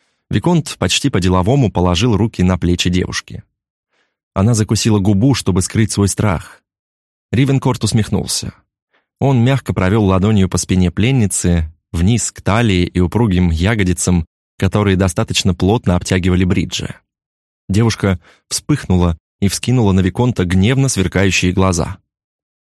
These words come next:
Взгляды, один аквамариновый, а второй стальной, встретились.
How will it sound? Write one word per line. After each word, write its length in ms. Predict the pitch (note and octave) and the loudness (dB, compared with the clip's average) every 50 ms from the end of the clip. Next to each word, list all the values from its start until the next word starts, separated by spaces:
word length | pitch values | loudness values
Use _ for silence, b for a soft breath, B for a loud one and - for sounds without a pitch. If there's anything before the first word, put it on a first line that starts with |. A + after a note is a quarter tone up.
| _ _ | _ _
Взгляды, 640 | - E2+ E2+ F2 F#2 F#2+ A2+ A2+ F2 E2+ D#2+ D#2+ - _ _ _ _ _ _ _ _ _ _ _ - | -6 -4 -2 0 0 2 2 0 0 -2 -2 -4 -6 _ _ _ _ _ _ _ _ _ _ _ -2
один 360 | F#2 F2 F2+ G#2 G2 F2 D#2 - - | 0 0 2 2 0 0 -2 -4 -6
аквамариновый, 880 | - F2+ - - F2 E2+ F2 F2 F#2 B2 C3+ A#2 G2 F#2 F#2 E2+ - B B B B B B B | -8 -6 -4 -2 0 0 2 2 2 2 2 2 2 2 2 0 -2 B B B B B B B
а 80 | F2+ | -4
второй 320 | F2 - - F2 G2+ G#2+ F#2+ | -4 -2 0 0 2 0 0
стальной, 500 | - - F#2 F2 E2+ F2 G2+ A#2+ B2 G2 | 0 0 0 0 2 2 2 2 2 0
встретились. 880 | F2 - - - G#2 A2+ F#2 - - - - - - - - - - | -2 -4 -2 0 0 0 0 -2 -4 -10 -10 -10 -10 -10 -10 -12 -14